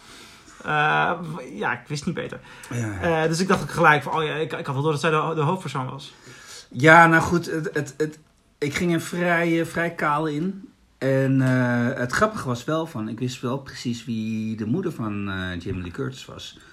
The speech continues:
Speaker 2: Want ik had wel daarvoor
Speaker 1: Psycho.
Speaker 2: Psycho gezien. En dat vond ik heel erg interessant. En, eh, toen moest ik überhaupt nog een,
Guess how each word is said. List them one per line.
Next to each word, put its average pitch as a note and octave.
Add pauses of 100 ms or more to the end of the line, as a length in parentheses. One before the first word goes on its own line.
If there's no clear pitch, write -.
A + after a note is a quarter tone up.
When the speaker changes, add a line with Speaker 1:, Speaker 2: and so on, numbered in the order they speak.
(140)
Speaker 2:
Want A2+
ik A#2+
had B2
wel D3
daarvoor G2 (600)
Speaker 1:
Psycho. -
Speaker 2:
Psycho D3
gezien. - (960)
En A#2+
dat B2
vond G#2
ik G2
heel F#2+
erg E2+
interessant. - (880)
En, G2+
eh, F#2
toen A#2+
moest B2
ik B2
überhaupt A2+
nog G#2
een, G2